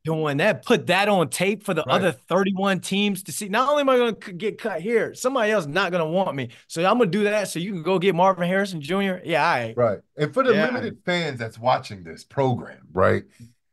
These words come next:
Speaker 2: how does it make sense to, like, fumble the season away as a player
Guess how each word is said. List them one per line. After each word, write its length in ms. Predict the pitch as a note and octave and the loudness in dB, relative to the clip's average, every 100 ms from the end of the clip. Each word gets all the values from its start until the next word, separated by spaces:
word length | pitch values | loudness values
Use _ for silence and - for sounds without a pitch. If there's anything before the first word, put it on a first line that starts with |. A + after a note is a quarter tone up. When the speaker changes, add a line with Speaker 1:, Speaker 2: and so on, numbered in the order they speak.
| _ | _
Speaker 2:
how 140 | E3+ A#3 | 0 2
does 160 | C4+ B3+ | 2 -2
it 80 | |
make 240 | G#3 G3+ E3+ | 2 2 0
sense 540 | - E3+ C#3 - - _ _ _ - | -4 -2 -4 -8 -18 _ _ _ -2
to, 100 | E3+ | -2
like, 320 | D3+ D3 - - | 2 2 0 -12
fumble 440 | _ - F3+ G#3 G#3+ | _ 4 4 4 2
the 120 | F3 | 0
season 400 | - F#3+ F#3+ C#3+ | 0 0 0 0
away 200 | A2+ G2+ | -2 -2
as 240 | G#2 E3+ G#3 | 4 4 6
a 60 | |
player 540 | A#3 A#3+ C4 C#3+ D2+ | 2 4 4 4 -2